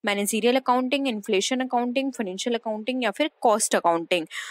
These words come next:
तो मुद्रा में परिवर्तित, अ, मूल्य को ध्यान में रखकर जो हम, अ, अकाउंटिंग को फॉलो करेंगे तो वो होगा हमारा इन्फ्लेशन अकाउंटिंग। हम ये देखेंगे कि जब हम अपनी, अ, अमाउंट को किसी भी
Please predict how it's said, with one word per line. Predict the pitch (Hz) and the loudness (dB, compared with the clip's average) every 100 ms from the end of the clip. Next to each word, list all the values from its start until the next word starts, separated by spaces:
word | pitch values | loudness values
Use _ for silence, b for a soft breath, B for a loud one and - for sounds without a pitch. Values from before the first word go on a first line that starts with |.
| B | B
तो | 277 | 2
मुद्रा | 247 226 247 254 | 2 2 2 2
में | 277 | 2
परिवर्तित, | 302 233 220 226 285 262 214 | 2 2 4 2 -2 -6 -6
अ, | 208 | -4
मूल्य | 208 208 220 226 226 | -4 -2 -2 0 0
को | 277 | 0
ध्यान | 247 233 202 | 0 -4 -2
में | 233 | -2
रखकर | 240 - 233 226 | -2 -2 -6 -4
जो | 240 | -4
हम, | 226 254 262 | -4 -6 -6
अ, | 202 | -6
अकाउंटिंग | 190 208 214 214 208 240 | -6 -2 -2 -2 -4 -4
को | 247 | -4
फॉलो | 277 240 202 220 | -2 0 0 0
करेंगे | 202 185 196 247 | -2 -4 -6 -2
तो | 277 | -2
वो | 214 233 | 2 4
होगा | 226 190 | 6 4
हमारा | 226 226 185 185 | 0 0 0 0
इन्फ्लेशन | 247 226 214 196 233 | 0 -2 -2 -2 -2
अकाउंटिंग। | 220 185 165 165 214 | -4 -4 -6 -8 -8
हम | 240 254 | -6 -4
ये | |
देखेंगे | 240 185 208 208 247 | -6 -8 -10 -8 -8
कि | 269 | -6
जब | 240 | -4
हम | 240 240 | -4 -4
अपनी, | 233 233 254 B B B B | -6 -8 -10 B B B B
अ, | 196 185 | 0 0
अमाउंट | 202 202 196 202 | -2 -2 -2 -4
को | 208 247 262 | -6 -4 -4
किसी | 247 226 240 | -6 -6 -4
भी | 247 262 | -6 -6